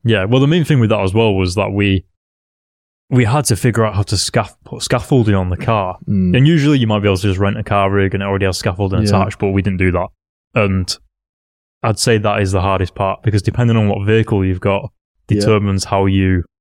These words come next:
Speaker 1: rig the vehicle,
Speaker 2: Yeah,
Speaker 1: <laughs> I
Speaker 2: fair,
Speaker 1: guess.
Speaker 2: fair, fair. I,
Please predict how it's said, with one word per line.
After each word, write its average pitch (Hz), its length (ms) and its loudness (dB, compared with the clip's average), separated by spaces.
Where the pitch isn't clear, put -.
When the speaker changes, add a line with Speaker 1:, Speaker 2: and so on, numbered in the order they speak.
Speaker 1:
rig 98 280 0
the 95 200 0
vehicle, 98 500 0
Speaker 2:
Yeah, 98 220 4
Speaker 1:
<laughs> 104 100 -2
I - 60 4
Speaker 2:
fair, - 0 -
Speaker 1:
guess. 98 420 2
Speaker 2:
fair, 92 280 -4
fair. 87 320 -6
I, 135 160 -2